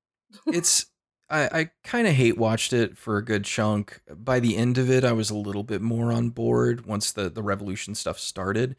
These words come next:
Speaker 2: Um, Jennifer Connelly is ostensibly the lead or co-lead with Daveed Diggs. And, and the big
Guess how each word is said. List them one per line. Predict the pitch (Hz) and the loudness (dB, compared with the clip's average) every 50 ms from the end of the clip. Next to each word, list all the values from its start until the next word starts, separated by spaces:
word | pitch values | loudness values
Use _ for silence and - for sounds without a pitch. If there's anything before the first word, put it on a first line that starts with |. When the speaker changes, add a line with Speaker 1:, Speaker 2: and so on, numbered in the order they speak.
| _ _ _ _ - - - - _ _ | _ _ _ _ -20 -20 -20 -20 _ _
Speaker 2:
Um, | - 110 110 107 104 104 104 101 101 101 - - | 0 2 4 6 6 6 6 4 4 0 -2 -4
Jennifer | 120 127 127 131 - 127 | -2 -2 0 0 -2 -2
Connelly | - 127 113 110 110 110 120 123 123 123 120 - | 0 0 2 2 4 4 2 2 2 2 0 0
is | - 110 107 107 110 - - | -2 -2 -2 -2 -4 -6 -6
ostensibly | - - - 101 101 101 - 107 110 110 104 | -8 -8 -4 -4 -4 -4 -4 -2 -2 0 0
the | 101 104 104 | 0 -2 -6
lead | 95 95 95 101 104 110 113 104 | -8 -8 -6 -4 -4 -4 -4 -6
or | - 78 80 - _ | -8 -12 -14 -16 _
co-lead | _ - - 92 95 98 98 98 98 107 107 110 107 117 110 _ _ | _ -12 -8 -6 -4 -4 -4 -6 -6 -6 -6 -6 -8 -10 -16 _ _
with | 113 113 113 - _ | -8 -8 -8 -8 _
Daveed | _ 135 127 131 127 123 123 | _ -10 -6 -6 -6 -6 -6
Diggs. | - 123 127 135 139 139 143 - - _ _ _ _ _ _ _ _ _ _ _ _ _ _ _ | -6 -4 -4 -4 -4 -6 -10 -16 -20 _ _ _ _ _ _ _ _ _ _ _ _ _ _ _
And, | 117 117 110 110 110 104 - - | -2 0 2 2 2 2 0 -2
and | 113 110 104 | -4 -2 -2
the | 110 | -4
big | 107 - 160 160 143 127 123 - | 0 2 2 2 2 -2 -6 -12